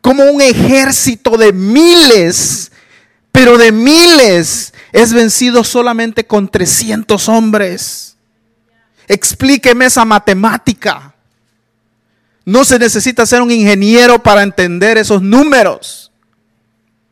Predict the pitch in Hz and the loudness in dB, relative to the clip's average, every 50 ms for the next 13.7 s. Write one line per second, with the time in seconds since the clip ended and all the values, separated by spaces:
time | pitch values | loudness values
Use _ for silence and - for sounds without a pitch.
0 | _ _ _ _ _ _ _ _ _ _ - 160 196 233 240 220 - 240 220 - | _ _ _ _ _ _ _ _ _ _ -2 0 0 2 2 0 -2 -2 -2 0
1 | 240 226 233 233 233 220 214 208 196 196 202 214 220 - 220 208 202 190 185 175 | -2 0 0 0 -2 -2 -2 -2 0 0 0 0 0 -2 -2 -4 -4 -4 -4 -4
2 | 165 - 170 180 208 233 - _ _ _ _ _ _ _ _ _ _ _ _ _ | -4 -2 -2 -2 -4 -6 -10 _ _ _ _ _ _ _ _ _ _ _ _ _
3 | _ _ _ _ _ - - 151 147 147 - 156 147 143 147 151 165 180 190 180 | _ _ _ _ _ -8 -6 -6 -6 -4 -4 -6 -6 -6 -6 -6 -4 -4 -4 -4
4 | 185 180 185 185 190 185 - 165 170 175 185 185 185 170 156 - - 147 143 156 | -6 -8 -6 -8 -8 -8 -6 -6 -4 -4 -4 -6 -8 -10 -12 -12 -8 -6 -6 -4
5 | 185 190 170 - - 151 147 151 160 170 170 - 175 175 180 190 190 165 - - | -6 -6 -8 -8 -8 -6 -4 -4 -6 -6 -8 -12 -14 -14 -12 -12 -12 -12 -12 -14
6 | 151 - - 165 175 175 175 170 156 143 151 180 196 196 185 _ _ _ _ _ | -14 -12 -10 -10 -8 -6 -6 -4 -4 -4 -4 -4 -6 -8 -12 _ _ _ _ _
7 | _ _ _ _ _ _ _ _ _ _ _ _ _ _ _ _ _ _ _ _ | _ _ _ _ _ _ _ _ _ _ _ _ _ _ _ _ _ _ _ _
8 | _ - 139 160 170 180 185 180 196 - - - - 233 208 - - - 214 208 | _ -14 -10 -10 -10 -8 -8 -8 -8 -6 -6 -4 -4 -4 -4 -4 -4 -4 -4 -4
9 | - 208 - - - 220 - - - - - - - _ _ _ _ _ _ _ | -4 -8 -8 -6 -8 -10 -10 -12 -16 -20 -20 -20 -20 _ _ _ _ _ _ _
10 | _ _ _ _ _ _ _ _ _ _ _ _ _ - - 160 147 147 156 165 | _ _ _ _ _ _ _ _ _ _ _ _ _ -6 -4 -2 0 0 0 0
11 | 170 175 165 - - - 160 151 _ - 147 135 131 131 131 127 - - 131 120 | -2 -4 -4 -4 -4 -4 -4 -4 _ -6 -4 -2 -2 -2 -2 -4 -6 -8 -8 -8
12 | 120 117 - 131 131 - - 123 120 131 143 156 190 - 139 120 110 - 139 123 | -10 -10 -12 -14 -14 -12 -12 -12 -12 -12 -18 -20 -20 -20 -18 -18 -16 -16 -18 -16
13 | - 127 123 123 120 117 - - - 139 131 123 117 120 | -12 -12 -10 -10 -12 -12 -16 -20 -20 -20 -20 -20 -20 _